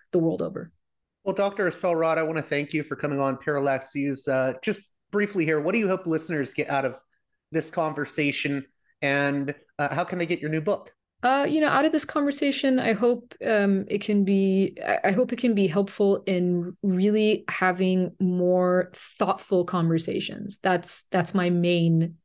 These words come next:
Speaker 1: takeaway, is I think that when you have, when emotions are high and, um, events are happening on the ground, it's very understandable that we, you know,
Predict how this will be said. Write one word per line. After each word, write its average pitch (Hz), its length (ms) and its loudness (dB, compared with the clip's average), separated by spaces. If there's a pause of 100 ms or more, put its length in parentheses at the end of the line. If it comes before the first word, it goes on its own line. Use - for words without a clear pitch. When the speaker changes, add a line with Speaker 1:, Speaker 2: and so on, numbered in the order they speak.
Speaker 1:
takeaway, - 520 -4
is 180 180 -2
I 165 120 0
think 180 480 0 (460)
that 190 140 0
when 185 160 2
you 180 80 2
have, 185 240 2
when 196 100 4
emotions 220 480 2
are 196 100 4
high 196 580 2 (400)
and, 175 680 2
um, 170 600 0 (340)
events 196 300 2
are 196 60 0
happening 185 340 2
on 185 140 0
the 175 80 0
ground, 180 400 0
it's - 160 -2
very 185 240 2
understandable 175 800 -2
that 170 500 0
we, 175 880 -2 (400)
you 190 200 0
know, - 260 -4